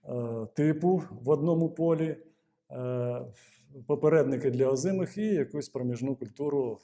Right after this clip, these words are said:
яка це мо-, може бути будь-яка зернова, е, к-, можливо, краще ярі, е, зернові. Достатньо опробовані такі сівозміни. І, е, ті, які сьогодні,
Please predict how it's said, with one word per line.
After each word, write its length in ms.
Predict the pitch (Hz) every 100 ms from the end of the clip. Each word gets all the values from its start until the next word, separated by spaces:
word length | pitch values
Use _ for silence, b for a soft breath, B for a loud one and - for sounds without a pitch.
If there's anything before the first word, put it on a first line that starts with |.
| -
яка 220 | 117 120
це 140 | 107
мо-, 180 | 120 120 117
може 280 | 123 127
бути 260 | 117 120 120
будь-яка 440 | 104 120 110 110
зернова, 600 | 117 117 123 147 185 - B B B B _
е, 340 | 120 113 107 104
к-, 100 | 104
можливо, 500 | 123 127 127 123 104
краще 420 | 123 113 104 -
ярі, 460 | 104 117 175 156 151 - B B _ 135
е, 260 | 127 123 120
зернові. 600 | 113 131 135 131 143 135 - - _ _
Достатньо 600 | 135 160 156 175 127 135
опробовані 680 | 127 156 135 123 107 101 101
такі 240 | 107 -
сівозміни. 640 | - 113 113 123 156 139
І, 220 | 135 143 139
е, 600 | 135 135 131 127 127 123 b b b b _ _
ті, 100 | 156
які 280 | 147 147 147
сьогодні, 840 | - 143 123 160 135 135 135 123